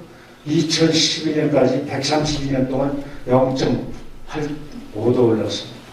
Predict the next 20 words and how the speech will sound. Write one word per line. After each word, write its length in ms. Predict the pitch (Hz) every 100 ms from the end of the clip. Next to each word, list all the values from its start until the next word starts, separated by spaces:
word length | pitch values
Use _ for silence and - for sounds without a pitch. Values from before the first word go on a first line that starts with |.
| - - - - - - - - -
대한민국의 560 | 139 135 127 123 113 107
세계 320 | 143 139 123
두 220 | 131 131
배로 520 | 151 143 113 107 95
지금, 260 | 98 104 104 - - - - - - -
지금 540 | - 170 165 - - - - - - - -
금산 640 | - 160 165 165 147 151 139
인삼밭이 640 | 143 147 147 135 123 120
있죠. 280 | 113 - -
강원도는 680 | - 135 147 131 127 113 - - - -
강릉 480 | - 127 147 139 127
위까지 380 | 143 151 143 117
올라가 300 | 110 104 95
있습니다. 500 | - - 139 - - - - - - - - - - - - - -
아마 520 | 135 131 127 127 - - - - -
지금부터 480 | - 156 151 143 147
삼십 400 | 135 165 - 170
년 240 | 160 139
뒤에 160 | 123 107
금산에, 680 | 117 131 131 123 110 104